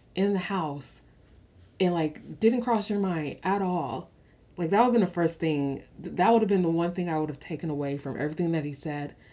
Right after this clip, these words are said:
"Oh, wait, there's another access point in my house that I don't know about.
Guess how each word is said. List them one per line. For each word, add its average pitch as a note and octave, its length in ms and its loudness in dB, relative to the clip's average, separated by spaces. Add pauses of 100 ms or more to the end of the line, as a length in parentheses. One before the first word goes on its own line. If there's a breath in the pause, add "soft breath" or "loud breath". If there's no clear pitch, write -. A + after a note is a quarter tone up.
(200 soft breath)
"Oh, E3+ 140 2
wait, D3+ 320 0
there's D#3+ 220 -2
another D#3+ 400 0
access D3 420 -6
point D#3 280 -6
in D3 120 -8
my D3 100 -8
house C#3 260 -12
that D3 120 -8
I C#3+ 140 -8
don't C3+ 160 -8
know C#3+ 140 -6
about. G3+ 400 -2